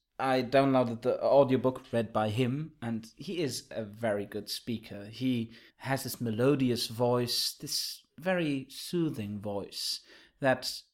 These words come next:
tells his book in such a nice and flowing way.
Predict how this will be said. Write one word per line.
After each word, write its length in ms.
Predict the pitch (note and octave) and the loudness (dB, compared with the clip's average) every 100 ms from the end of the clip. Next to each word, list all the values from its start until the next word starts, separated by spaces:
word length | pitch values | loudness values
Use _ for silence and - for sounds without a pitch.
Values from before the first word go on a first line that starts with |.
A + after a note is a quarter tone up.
| _ _ _ | _ _ _
tells 440 | - D#3 E3 D3+ B2 | -6 -2 0 -2 -2
his 260 | B2+ A#2 | -4 -4
book 360 | A2+ C3 A#2+ - | -4 -4 -4 -6
in 240 | B2+ B2 | -8 -6
such 320 | B2+ G3 F#3+ F3 | -6 -6 -6 -4
a 220 | D3+ - | -4 -4
nice 760 | - D3+ D#3+ D#3 D#3+ D3+ D3 - | -8 -6 -4 -2 -2 -2 -6 -10
and 200 | G#2+ G#2 | -10 -10
flowing 840 | - - C3 C3 C#3 A#2+ G#2+ G#2 | -14 -12 -4 0 0 0 -4 -6
way. 480 | G#2+ A#2 G#2+ G2 - | -4 -2 -2 -4 -10